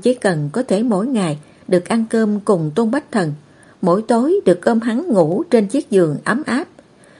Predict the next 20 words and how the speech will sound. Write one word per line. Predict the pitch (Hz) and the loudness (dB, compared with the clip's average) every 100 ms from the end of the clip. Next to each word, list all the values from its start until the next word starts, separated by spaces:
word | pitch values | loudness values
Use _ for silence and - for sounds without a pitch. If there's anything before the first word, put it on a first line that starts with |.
| - | -10
Mạng | 185 170 175 | -2 -2 0
Nghiên | 220 220 208 | 2 2 2
đã | 175 190 | -2 -2
cảm | - 185 | -2 -4
thấy | 226 262 381 - _ | -2 -2 -4 -6 _
cực | 202 185 | 0 0
kỳ | - 185 165 165 | 0 2 2 -2
mãn | 170 165 262 | -4 -2 0
nguyện | 175 165 | 0 0
rồi. | 180 165 147 - _ _ _ _ _ _ | 0 0 -2 -16 _ _ _ _ _ _
Hạnh | - 143 175 | -6 -4 0
phúc | 294 | -2
sau | - 254 | 0 -2
này, | 220 180 151 - _ _ _ | 0 0 -2 -8 _ _ _
cô | - 214 196 | 2 4 4
nguyện | 190 160 160 - | 2 2 0 -2
toàn | 196 151 | -2 -2
tâm | 208 202 | -4 -2
toàn | 190 151 | 0 -2
ý | - 220 320 | 0 0 0